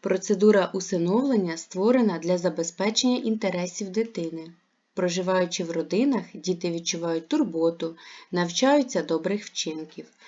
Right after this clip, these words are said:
Добробут маленьких членів суспільства залежить від щоденного прояву любові та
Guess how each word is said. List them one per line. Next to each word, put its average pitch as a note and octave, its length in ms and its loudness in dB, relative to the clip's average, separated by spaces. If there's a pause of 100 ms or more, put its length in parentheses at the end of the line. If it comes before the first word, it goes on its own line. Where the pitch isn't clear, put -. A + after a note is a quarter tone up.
(260)
Добробут F#3 680 4
маленьких F3+ 640 0
членів F3 420 0
суспільства - 840 -8
залежить E3+ 540 0
від F3+ 180 -2
щоденного B3 800 2
прояву A#3 500 2
любові F#3 540 0
та C4 260 -4